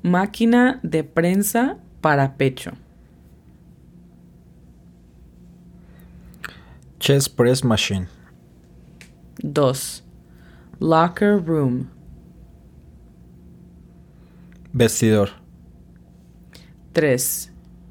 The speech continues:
Speaker 1: Es día de tren superior.
Speaker 2: It's upper body day.
Speaker 1: Cuatro. Escaladora.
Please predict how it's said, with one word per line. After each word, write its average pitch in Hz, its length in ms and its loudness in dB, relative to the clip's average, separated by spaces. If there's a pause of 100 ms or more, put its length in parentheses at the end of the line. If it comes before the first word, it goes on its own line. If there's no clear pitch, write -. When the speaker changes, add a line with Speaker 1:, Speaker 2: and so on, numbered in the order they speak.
(600)
Speaker 1:
Es 170 420 2
día 196 580 2
de 151 400 2 (120)
tren 165 460 0
superior. 131 640 -2 (4000)
Speaker 2:
It's 117 420 0
upper 117 300 2
body 104 280 2
day. 90 300 -2 (1400)
Speaker 1:
Cuatro. 135 460 -2 (1000)
Escaladora. 139 880 -2